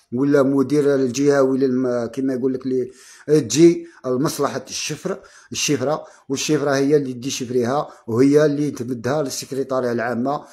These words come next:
والعامة كيما يقول لك يعرفوا شا كاين محتوى هذه الإرسالية. الإرسالية ماشي تاع ألو، الإرسالية ماشي تاع ميكرو ويبعثها للميكرو.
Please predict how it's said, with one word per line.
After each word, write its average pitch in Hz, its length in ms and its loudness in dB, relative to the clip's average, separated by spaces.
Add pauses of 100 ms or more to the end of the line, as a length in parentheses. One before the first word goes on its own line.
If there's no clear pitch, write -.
(140)
والعامة 139 540 0 (320)
كيما 135 220 0
يقول 120 240 -2
لك 143 180 -6 (280)
يعرفوا 135 420 -2
شا 139 160 -4
كاين 135 280 -2
محتوى 135 400 -2
هذه 131 140 0
الإرسالية. 113 800 -8 (300)
الإرسالية 156 560 0
ماشي 135 280 0
تاع 156 400 0
ألو، 101 280 -2 (260)
الإرسالية 160 540 0
ماشي 143 260 -2
تاع 170 200 -2
ميكرو 156 480 0
ويبعثها 135 340 0
للميكرو. 131 480 -4